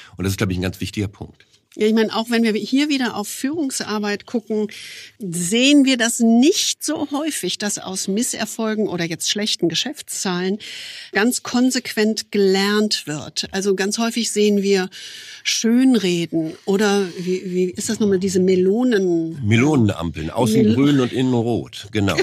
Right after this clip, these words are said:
Speaker 2: <laughs> Genau, genau. Also dieses mehr Schein als Sein, das ist tatsächlich ganz häufig so, dieses Schönreden im eigenen Bestätigungsfehler, ne?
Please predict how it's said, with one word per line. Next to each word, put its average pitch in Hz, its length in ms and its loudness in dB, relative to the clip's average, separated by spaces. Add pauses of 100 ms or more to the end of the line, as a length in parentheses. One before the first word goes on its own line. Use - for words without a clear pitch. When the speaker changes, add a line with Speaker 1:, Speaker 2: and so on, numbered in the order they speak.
(160)
Speaker 2:
<laughs> - 80 -4
Genau, 135 420 -6 (500)
genau. 254 500 0 (360)
Also 240 400 2
dieses 226 560 -2 (120)
mehr 233 240 2
Schein 294 380 4
als 214 220 0
Sein, 190 220 0
das 202 140 -4
ist - 200 -6
tatsächlich 269 580 -2
ganz 247 300 -4
häufig 339 360 -6
so, 180 140 -4
dieses 208 500 -4
Schönreden 240 680 0
im 196 120 2
eigenen 214 680 2
Bestätigungsfehler, 165 1120 -4
ne? 220 180 -10